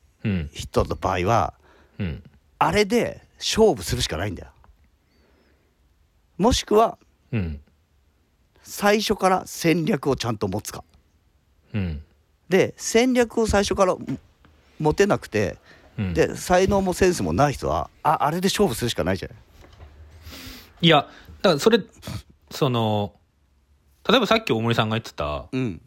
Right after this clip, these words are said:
Speaker 1: ミュージシャンなんだからいい曲書けるのは当たり前っていうのは、
Speaker 2: うん。うん。うん。
Speaker 1: それはだから、あ、その、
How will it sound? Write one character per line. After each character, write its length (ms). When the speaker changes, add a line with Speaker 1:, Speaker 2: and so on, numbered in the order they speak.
Speaker 1:
ミ 140
ュ 20
ー 40
ジ 80
シ 80
ャ 60
ン 20
な 80
ん 40
だ 60
か 60
ら 80
い 40
い 40
曲 160
書 100
け 100
る 60
の 60
は 80
当 100
た 60
り 60
前 120
っ 40
て 180
い 40
う 40
の 100
は、 120
Speaker 2:
う 20
ん。 40
う 20
ん。 40
う 40
ん。 20
Speaker 1:
そ 160
れ 80
は 120
だ 140
か 0
ら、 280
あ、 40
そ 100
の、 200